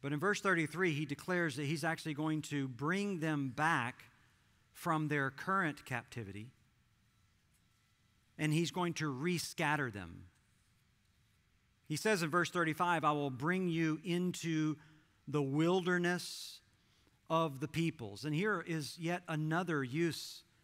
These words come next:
of the Old Testament, this time not in terms of, of, uh, history or illustration, not in terms of quotation or allusion, but this is what we might call typology,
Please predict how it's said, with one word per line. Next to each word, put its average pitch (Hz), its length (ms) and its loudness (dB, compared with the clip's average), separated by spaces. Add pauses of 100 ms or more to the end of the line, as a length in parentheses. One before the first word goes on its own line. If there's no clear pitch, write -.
(600)
of 156 220 0
the 151 120 0
Old 151 200 -2
Testament, 143 560 -2 (480)
this 208 220 2
time 160 300 2
not 175 240 4
in 156 160 -2
terms 165 380 -2
of, 139 240 -4 (840)
of, 143 240 -6
uh, 127 200 -4
history 151 680 -2
or 113 240 -6 (540)
illustration, 151 760 -2
not 156 200 2
in 143 100 -2
terms 156 300 -4
of 131 200 -6 (360)
quotation 147 880 -2
or 135 300 -4
allusion, 147 580 0
but 135 180 -6
this - 340 -4 (340)
is 147 180 -4
what 156 160 -2
we 151 160 -2
might 151 340 -2
call 135 380 -6
typology, 131 800 -2